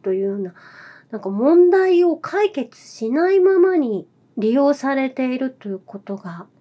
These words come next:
日本の政府の中では起きているわけなんです。そして、トランプ政権とバイデン政権による対中ハイブリッド戦争を軸にした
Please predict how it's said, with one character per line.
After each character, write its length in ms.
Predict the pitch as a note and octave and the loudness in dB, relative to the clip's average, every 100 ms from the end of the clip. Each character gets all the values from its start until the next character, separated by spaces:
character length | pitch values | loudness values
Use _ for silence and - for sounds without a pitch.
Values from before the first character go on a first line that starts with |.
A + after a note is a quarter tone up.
| - | -8
日 100 | G#3 | -4
本 200 | A#3 A#3 | -2 -2
の 60 | |
政 260 | A#3 B3 G3+ | -2 -4 -4
府 60 | F3+ | -6
の 80 | |
中 280 | F3 F3 E3+ | -10 -14 -18
で 140 | E3+ D3+ | -18 -20
は 80 | - - | -20 -20
起 100 | - | -16
き 20 | |
て 120 | - | -8
い 80 | G3+ | -8
る 100 | F3+ | -8
わ 120 | F3 | -14
け 140 | F3+ F3+ | -14 -14
な 140 | E3+ | -14
ん 60 | F3 | -16
で 100 | E3 | -18
す。 140 | _ _ _ | _ _ _
そ 180 | A#3+ A#3 | -8 -6
し 100 | - | -6
て、 300 | C4+ C4 - _ - | -6 -6 -8 _ -6
ト 120 | C#4+ | 0
ラ 120 | D4+ | 0
ン 60 | D#4 | -2
プ 60 | |
政 300 | D#4 D#4+ C#4+ | -2 -2 -2
権 180 | A#3 G#3+ | -6 -10
と 380 | G#3 B3+ G#3 - _ _ | -6 -6 -6 -10 _ _
バ 220 | F#3 G#3 | -10 -8
イ 60 | B3+ | -6
デ 120 | C#4 | -4
ン 40 | C4+ | -6
政 320 | B3+ C#4+ C4 | -6 -8 -6
権 240 | A#3 G3+ F#3 | -8 -8 -10
に 80 | |
よ 120 | F3+ F3+ | -14 -14
る 160 | F3 _ - _ - | -16 _ -20 _ -12
対 260 | C#4 E4+ E4+ | -4 -2 -2
中 220 | E4 D#4 | -2 -2
ハ 240 | C4 B3+ | -2 -2
イ 80 | D4+ | 0
ブ 80 | E4 | 0
リ 180 | E4+ E4 | -2 -2
ッ 20 | |
ド 120 | D#4+ | -6
戦 260 | D#4 E4 D#4 | -2 -2 -2
争 340 | D#4 A3+ G#3 G#3+ | -4 -8 -6 -6
を 100 | A3 | -6
軸 380 | - G3 A#3 A#3 | -8 -10 -6 -4
に 180 | G#3+ | -6
し 80 | G#3 | -8
た 360 | - G3+ F3+ | -8 -8 -8